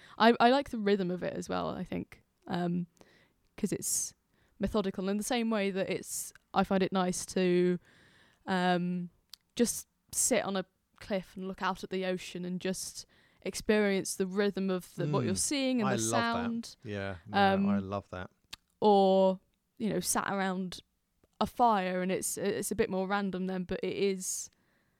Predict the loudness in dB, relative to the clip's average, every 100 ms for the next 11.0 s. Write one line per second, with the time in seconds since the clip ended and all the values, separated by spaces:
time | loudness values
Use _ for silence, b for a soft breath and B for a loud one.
0 | _ _ _ _ 2 2 2 -2 -2 0
1 | -4 -6 -14 -20 _ _ _ _ _ _
2 | _ _ _ -20 -20 _ _ _ -2 2
3 | 2 2 -6 -4 -4 -6 -6 -4 -4 -6
4 | -10 -8 -6 -2 -4 -6 -10 -10 _ _
5 | _ _ _ _ _ _ _ _ _ _
6 | _ _ _ _ _ _ 2 2 4 2
7 | 2 0 -4 -6 b b b b _ b
8 | b b 0 0 -2 -4 0 4 4 4
9 | 4 2 0 -10 -10 -8 -8 -8 -8 -10
10 | -14 -14 -12 -10 -10 -12 -10 -6 -6